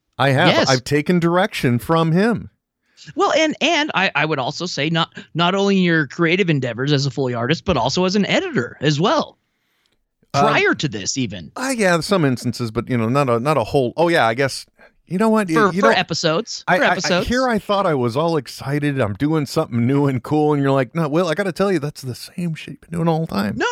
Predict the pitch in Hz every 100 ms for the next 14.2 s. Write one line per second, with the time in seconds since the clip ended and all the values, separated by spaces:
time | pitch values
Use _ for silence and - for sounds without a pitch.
0 | 480 466 466 427 - 285 370 349 202 208
1 | 175 190 294 220 175 220 330 294 - -
2 | 175 190 226 226 180 190 190 175 - 214
3 | 247 202 196 - 143 165 170 147 143 147
4 | 147 143 135 143 151 156 120 123 120 147
5 | 147 156 104 123 113 - 135 135 - 151
6 | 127 208 254 - - - 185 240 160 151
7 | 143 135 120 - - - 139 131 165 170
8 | 175 208 143 143 139 151 151 180 151 147
9 | 127 127 233 - 123 117 120 110 - -
10 | 139 156 165 135 139 165 285 131 104 -
11 | 147 143 135 123 127 190 - - _ 131
12 | 135 143 - 143 131 139 156 165 202 151
13 | 190 175 185 151 175 - 240 - 104 -
14 | 101 85